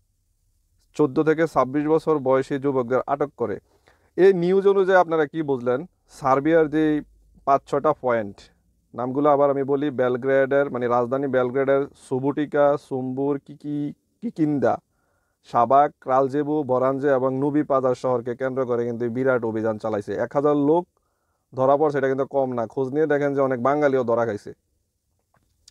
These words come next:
এমনকি স্বরাষ্ট্রমন্ত্রী পর্যন্ত সেই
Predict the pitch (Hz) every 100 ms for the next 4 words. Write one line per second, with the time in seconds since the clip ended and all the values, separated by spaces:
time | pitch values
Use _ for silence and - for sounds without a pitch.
0 | _ _ _ _ _ _ _ _ _ _
1 | - 123 143 151 170 - 143 151 160 -
2 | 170 165 175 165 175 185 185 175 165 165
3 | 170 156 156 160